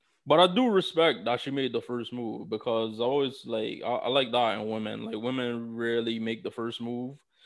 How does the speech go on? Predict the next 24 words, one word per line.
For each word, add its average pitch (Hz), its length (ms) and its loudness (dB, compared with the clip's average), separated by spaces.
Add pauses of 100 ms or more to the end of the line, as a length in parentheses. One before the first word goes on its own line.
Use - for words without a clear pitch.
(120)
So 117 300 2
to, 113 160 -2
like, 110 180 2
show 131 240 0
initiative 113 540 -2
and 107 100 -10
say, 110 160 -4
like, 107 300 -2
"All 120 160 4
right, 104 160 -2
like, 110 320 -4 (380)
he 156 100 -8
could 135 180 -2
be 127 100 0
a 117 100 2
poss-, 117 400 -4
you 131 300 -8
know, 113 420 -8
I 123 80 -2
could, - 180 -8
he 143 200 -10
could 139 160 -8
possibly 117 520 -4
be 110 480 -6